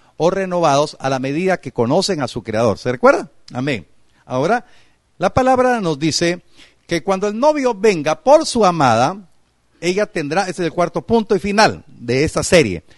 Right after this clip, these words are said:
Cuando el novio venga por su amada, ella tendrá un cuerpo a la semejanza de la gloria del cuerpo del novio. Qué lindo, ¿verdad? Dele un aplauso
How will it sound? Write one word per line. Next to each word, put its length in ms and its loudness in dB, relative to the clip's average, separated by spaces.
Cuando 260 2
el 80 0
novio 260 8
venga 300 6
por 240 4
su 120 4
amada, 480 6
ella 240 -2
tendrá 580 2
un 200 0
cuerpo 520 4
a 120 0
la 160 0
semejanza 800 -4
de 140 -4
la 140 -2
gloria 520 0
del 160 -6
cuerpo 420 -2
del 240 -4
novio. 520 -6
Qué 140 0
lindo, 400 2
¿verdad? 380 6
Dele 220 6
un 100 8
aplauso 580 8